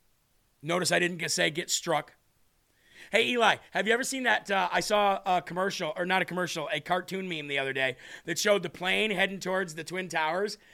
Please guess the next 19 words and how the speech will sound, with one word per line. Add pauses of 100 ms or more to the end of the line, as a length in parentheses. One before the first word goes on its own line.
(180)
and
all
of
a
sudden
the
plane
just
stopped,
and
it
zoomed
in,
and
Superman
stopped
the, (100)
the
plane,